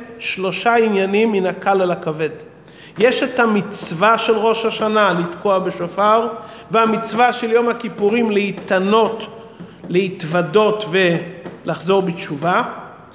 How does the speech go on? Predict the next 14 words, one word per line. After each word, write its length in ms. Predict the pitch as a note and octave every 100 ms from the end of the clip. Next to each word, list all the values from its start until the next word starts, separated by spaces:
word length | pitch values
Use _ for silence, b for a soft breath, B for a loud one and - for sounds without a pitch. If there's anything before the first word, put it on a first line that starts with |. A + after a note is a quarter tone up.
| B B
יש 240 | A#3+ A#3
את 140 | A#3+ A#3+
הרובד 420 | A3 B3+ A#3+ G#3+
העמוק 640 | G#3 G3+ G#3+ B3+ C4+ -
יותר, 520 | A3+ A3 A#3 A#3+ B3+ C4 - B B
שראש 400 | - G3+ A#3 -
השנה 340 | A3+ - G#3+ A3+
ויום 240 | A3 A3+ A3+
הכיפורים 560 | A3 F#3+ G3 G#3 A3
זה 120 | F#3+
חלק 360 | F3+ A3 A3 A3
מעשרת 560 | F#3+ F#3 G3 G#3 G3+ F3+
ימי 240 | F3+ G3
תשובה. 600 | F#3 - G3 E3+ G3 A3+